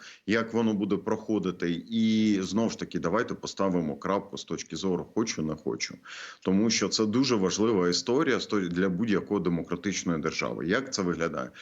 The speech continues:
Ми кажемо: "Харків, давайте, будь ласочка, евакуюйтесь". Люди залишаються в Харкові, наші сили оборони, наші поліцейські, наші рятувальники, людей, які прийняли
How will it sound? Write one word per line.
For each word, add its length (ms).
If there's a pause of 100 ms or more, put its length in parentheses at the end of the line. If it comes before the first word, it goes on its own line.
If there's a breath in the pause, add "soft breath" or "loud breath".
(220 loud breath)
Ми 120
кажемо: 440
"Харків, 400
давайте, 380
будь 160
ласочка, 520
евакуюйтесь". 840
Люди 280
залишаються 800
в 80
Харкові, 420
наші 300
сили 280
оборони, 460 (300 loud breath)
наші 200
поліцейські, 600
наші 260
рятувальники, 640 (240 loud breath)
людей, 460
які 280
прийняли 720